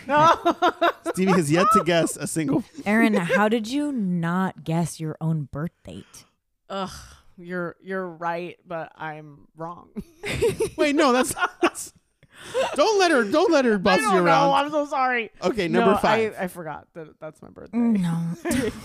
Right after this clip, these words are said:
Speaker 1: I forgot.
Speaker 2: I forgot my own birthday. Who am I? Um, okay, number five. If you could,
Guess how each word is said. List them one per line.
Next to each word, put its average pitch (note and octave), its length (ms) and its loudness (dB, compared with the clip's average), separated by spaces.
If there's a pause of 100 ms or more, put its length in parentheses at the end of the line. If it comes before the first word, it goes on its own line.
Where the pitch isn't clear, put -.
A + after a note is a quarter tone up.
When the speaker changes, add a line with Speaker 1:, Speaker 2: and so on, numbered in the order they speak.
(240)
Speaker 1:
I B3 40 -6
forgot. - 320 -12
Speaker 2:
I - 80 0
forgot B3+ 260 0
my A#3 100 0
own A#3+ 120 6
birthday. A3+ 320 4
Who C4+ 160 6
am A3+ 160 2
I? G3+ 240 4 (240)
Um, D#3 420 0 (240)
okay, E3 240 0
number D3 220 0
five. A2+ 240 -4 (460)
If C#3+ 100 -2
you G#3+ 120 2
could, G#3 240 -10